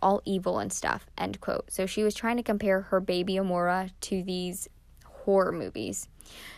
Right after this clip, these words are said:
Jessica said she could hear the baby screaming and crying in the trailer during the so-called exorcism. Jessica said she went to check out Amora in the bedroom, and she went in and she was not hurt or harmed.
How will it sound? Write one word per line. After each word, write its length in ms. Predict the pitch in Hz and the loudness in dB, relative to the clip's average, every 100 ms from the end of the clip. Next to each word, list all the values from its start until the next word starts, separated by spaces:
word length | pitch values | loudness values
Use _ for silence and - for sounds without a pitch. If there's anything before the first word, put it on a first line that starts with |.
| - | 0
Jessica 380 | - 196 - 233 | 2 2 2 0
said 360 | - 190 196 | 4 4 4
she 160 | - 190 | -2 -2
could 160 | - 185 | -2 0
hear 220 | - 196 | 2 4
the 120 | 214 | 4
baby 320 | 202 185 196 | 4 2 2
screaming 580 | 208 - 180 180 196 220 | -2 -2 0 0 0 -2
and 120 | 233 | -4
crying 420 | - 185 180 180 | 0 2 4 2
in 80 | 208 | -2
the 80 | 214 | -2
trailer 460 | - 185 180 180 180 | 0 2 4 4 2
during 300 | - 180 180 | -2 -2 -2
the 100 | 185 | -2
so-called 580 | - 180 180 185 180 - | 2 2 2 0 -2 -2
exorcism. 800 | 175 - 196 - - - - 190 - - - - - | -4 -4 -6 -4 -4 -4 -6 -8 -14 -20 -18 -18 -2
Jessica 460 | - 196 - 214 208 | 2 2 0 0 2
said 360 | - 196 196 | 2 2 2
she 200 | - 196 | -2 -2
went 240 | 190 185 208 | 0 0 0
to 100 | 226 | -2
check 320 | - 202 - - | 0 -2 0 4
out 220 | 202 - | 4 4
Amora 500 | 226 208 196 202 - | 2 4 4 4 2
in 80 | 208 | 0
the 80 | 202 | 4
bedroom, 560 | 190 180 180 190 208 - - - - | 4 4 0 0 -2 -8 -18 -20 -6
and 140 | 190 190 | -2 0
she 180 | 202 | 0
went 260 | 190 190 202 | 0 2 2
in 260 | 202 208 240 - | 0 -2 -4 -6
and 140 | 185 185 | -4 -2
she 120 | 214 | 0
was 160 | 214 220 | 0 0
not 180 | 226 | -2
hurt 300 | - 214 233 - | 0 0 0 0
or 140 | 202 | 0
harmed. 520 | 196 - 101 67 202 | 2 2 2 0 -8